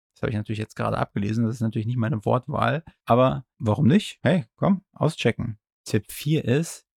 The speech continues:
Schloss Bellevue, Berlins History of Sex. Krass, oder? Also im Schloss Bellevue, im Spreeweg eins. Und bei der Veranstaltung kann man in die goldenen Zwanziger eintauchen. Also wer von euch schon mal Babylon Berlin geschaut hat, der weiß, wovon ich jetzt rede.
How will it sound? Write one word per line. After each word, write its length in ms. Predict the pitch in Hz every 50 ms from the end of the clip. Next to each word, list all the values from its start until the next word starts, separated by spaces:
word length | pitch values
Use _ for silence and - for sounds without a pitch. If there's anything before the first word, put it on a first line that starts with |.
| _ _
Schloss 480 | - - - 110 117 131 - - -
Bellevue, 480 | - - 117 117 110 113 123 110 107 104
Berlins 480 | 120 120 107 110 107 113 139 156 156 -
History 560 | - - 131 131 - - 117 117 117 113 113
of 100 | 113 -
Sex. 460 | - 143 135 117 - - - - _ _ _ _ _ -
Krass, 320 | - - - 180 - -
oder? 320 | - - - 190 240 220 -
Also 200 | - 117 113 113
im 260 | - - - 160 180 175
Schloss 320 | - - 143 139 135 -
Bellevue, 540 | - 123 113 113 104 101 120 147 170 202 196 _ _ _ _ _ _ _ _
im 80 | - 127
Spreeweg 480 | - - - 123 131 131 147 143 - _ -
eins. 560 | 104 104 101 113 147 196 202 - - - _ _ _ _ _ _ _
Und 60 | 113
bei 40 | 117
der 100 | 120 113
Veranstaltung 520 | - - - - 123 - - 123 117 113 -
kann 160 | - 123 120
man 200 | 117 113 110 110
in 120 | - 110
die 60 | 110
goldenen 340 | 107 120 120 127 123 120 120
Zwanziger 500 | - - 123 123 127 - 117 107 104 -
eintauchen. 460 | 107 113 117 - - 113 117 110 113
Also 80 | 110 107
wer 80 | 104 -
von 120 | - 104
euch 140 | - 117 107
schon 180 | - - 110
mal 400 | 104 104 104 104 104 107 110 107 - _ _ _ _ _ _
Babylon 400 | - 98 104 110 110 110 110 104
Berlin 340 | 98 101 101 110 123 131 127
geschaut 440 | 113 107 - - 107 117 123 - -
hat, 160 | 113 107 -
der 260 | 113 110 104 104 107 -
weiß, 340 | - 110 113 113 110 - -
wovon 240 | 110 - - 113 110
ich 100 | 107 -
jetzt 260 | 110 98 - - _
rede. 360 | - 127 123 113 113 135 151